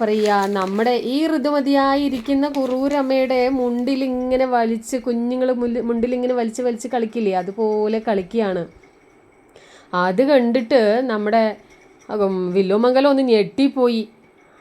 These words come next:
"അമ്മേ, എന്തു ചെയ്യാം?" എന്ന് പറഞ്ഞിട്ട് എന്ത് അദ്ദേഹം കണ്ണും തള്ളി അങ്ങനെ നിൽക്കുകയാണ്. സാക്ഷാൽ ഉണ്ണിക്കണ്ണൻ നിൽക്കുന്നത്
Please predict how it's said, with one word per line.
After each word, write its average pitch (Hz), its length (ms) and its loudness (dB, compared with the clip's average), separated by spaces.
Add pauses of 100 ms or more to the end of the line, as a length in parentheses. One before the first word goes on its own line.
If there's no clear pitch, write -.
(280)
"അമ്മേ, 202 340 0 (120)
എന്തു 202 260 0
ചെയ്യാം?" 226 680 0
എന്ന് 214 260 0
പറഞ്ഞിട്ട് 214 280 -2
എന്ത് 220 200 0
അദ്ദേഹം 202 400 -2
കണ്ണും 220 440 0
തള്ളി 220 220 0
അങ്ങനെ 208 280 0
നിൽക്കുകയാണ്. 196 560 -4 (420)
സാക്ഷാൽ 220 460 0
ഉണ്ണിക്കണ്ണൻ 247 600 0
നിൽക്കുന്നത് 247 500 0